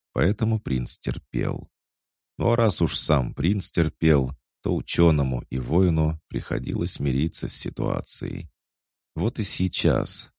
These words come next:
отпустив всех платных подаванов, мастер вплотную занялся Хаджаром. Они стояли на плацу. Мастер, вытянув вперёд клинок, принял позу,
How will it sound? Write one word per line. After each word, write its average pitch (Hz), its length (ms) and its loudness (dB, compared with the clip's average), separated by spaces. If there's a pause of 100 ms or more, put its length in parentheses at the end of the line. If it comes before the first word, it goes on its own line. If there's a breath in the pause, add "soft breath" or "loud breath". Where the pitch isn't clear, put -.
(160)
отпустив 82 720 0
всех - 560 0
платных 69 520 0
подаванов, 71 760 0 (180)
мастер 85 480 0
вплотную 71 800 -2
занялся 53 600 -4
Хаджаром. 53 920 -4 (720)
Они 82 280 -2
стояли 64 540 0
на 60 140 -4
плацу. 53 800 -6 (540)
Мастер, 73 680 2 (240)
вытянув 64 520 -2
вперёд 64 520 -2
клинок, 64 720 -2 (100)
принял 67 440 0
позу, 71 500 0